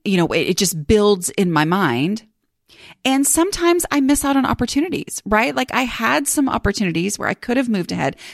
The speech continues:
This is where the analogy falls apart, right? Like, the parallel is not complete. She has a deadline.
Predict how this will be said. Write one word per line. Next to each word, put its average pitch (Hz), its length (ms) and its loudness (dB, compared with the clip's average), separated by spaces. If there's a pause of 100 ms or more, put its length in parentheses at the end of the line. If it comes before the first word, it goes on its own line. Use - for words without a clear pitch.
This 311 140 0
is 277 120 -2
where 226 140 2
the 185 100 2
analogy 151 360 0
falls 127 260 0
apart, - 360 0
right? 151 260 -2
Like, 165 200 -2
the 262 60 -4
parallel 190 500 2
is 180 160 -2
not 180 200 0
complete. 165 400 -6 (160)
She 285 240 2
has 233 140 2
a 190 60 2
deadline. 165 380 -2